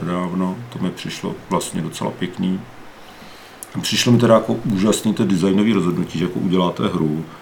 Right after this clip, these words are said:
kterou prostě jako dohraje někdo za dvacet hodin, a jako skončí, jsou titulky a teď to řekne: "Hele, jako možná by si to chtěl zahrát ještě jednou." No, jako, <clears throat> jenom takovej návrh.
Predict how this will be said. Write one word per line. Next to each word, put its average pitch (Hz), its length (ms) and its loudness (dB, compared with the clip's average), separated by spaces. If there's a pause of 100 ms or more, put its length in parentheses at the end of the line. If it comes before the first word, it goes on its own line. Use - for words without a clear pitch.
(800)
kterou 85 500 0
prostě - 280 -6
jako 98 180 -4
dohraje 90 420 -2
někdo 101 360 0
za 98 120 2
dvacet 92 360 -4 (800)
hodin, 120 560 2 (760)
a - 40 -2 (200)
jako 104 160 2
skončí, - 420 2
jsou 85 140 -4
titulky 127 560 2
a 117 100 2
teď 92 120 0
to 98 100 -4
řekne: 98 200 -4
"Hele, - 180 -2 (1000)
jako 120 460 2 (120)
možná 110 360 6
by - 120 -2
si 127 200 0
to 131 80 0
chtěl - 220 -2
zahrát 120 340 4
ještě 127 240 -2
jednou." 98 320 0 (760)
No, - 80 -6
jako, - 280 -6 (540)
<clears throat> - 100 -6
jenom 117 280 8
takovej 107 400 2
návrh. 92 320 4